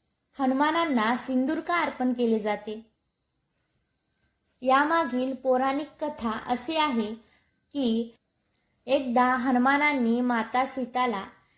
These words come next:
कपाळावर सिंदूर लावताना पाहिले. यानंतर हनुमानाने सीतामातेला याचे कारण विचारले.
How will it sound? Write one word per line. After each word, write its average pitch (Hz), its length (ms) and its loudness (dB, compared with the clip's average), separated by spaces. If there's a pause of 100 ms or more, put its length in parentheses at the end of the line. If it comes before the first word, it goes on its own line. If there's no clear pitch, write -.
(220)
कपाळावर 269 640 4
सिंदूर 262 420 -2
लावताना 233 560 2
पाहिले. 214 480 -2 (960)
यानंतर 262 580 2
हनुमानाने 247 800 0
सीतामातेला 269 960 -2 (400)
याचे 269 340 0
कारण 240 420 2
विचारले. 190 480 -4